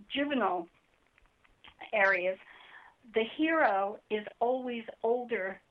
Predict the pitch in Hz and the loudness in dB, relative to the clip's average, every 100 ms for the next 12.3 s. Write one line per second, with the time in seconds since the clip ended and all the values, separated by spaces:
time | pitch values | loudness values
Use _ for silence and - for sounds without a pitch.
0 | _ 202 214 185 180 175 - 113 - _ | _ 0 2 2 0 0 -4 -8 -10 _
1 | - 190 - 196 196 190 165 185 180 180 | -2 -2 0 -2 0 2 2 0 -4 -4
2 | 185 170 123 - _ _ _ _ _ - | -4 -2 -2 -4 _ _ _ _ _ -20
3 | - - - 226 208 208 254 240 240 208 | -20 -8 0 0 0 -4 -6 -6 0 0
4 | 208 - 190 190 - 247 269 247 214 175 | 0 -4 -6 -6 -4 0 2 2 0 0
5 | 170 175 - 233 160 131 - - 202 214 | -2 -6 -6 -2 -2 -6 -16 -14 -8 -2
6 | 196 190 190 190 202 196 - 180 185 185 | -2 -2 -2 -2 -4 -4 -2 -2 -2 -8
7 | 185 - 185 - 214 240 233 214 - 175 | -8 -14 -6 -2 0 -2 -4 -8 -8 -6
8 | 180 151 131 123 135 - - - - - | -2 -2 -2 -4 -6 -12 -20 -20 -20 -12
9 | 208 208 208 208 208 220 214 202 185 180 | -6 0 2 2 -2 -6 -6 -2 -2 -2
10 | - 170 175 254 269 185 160 175 - 202 | -4 -6 -6 -4 0 2 0 -2 -8 -12
11 | 185 - 202 - 185 170 - 208 190 - | -8 -4 -4 -4 -4 -4 -6 -6 -8 -8
12 | - 101 | -12 -12